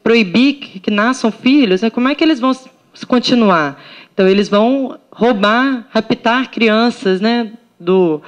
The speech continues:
de outras comunidades e passar no treinamento dos quilombos.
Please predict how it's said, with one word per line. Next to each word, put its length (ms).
de 140
outras 280
comunidades 800
e 60
passar 460
no 100
treinamento 560
dos 200
quilombos. 680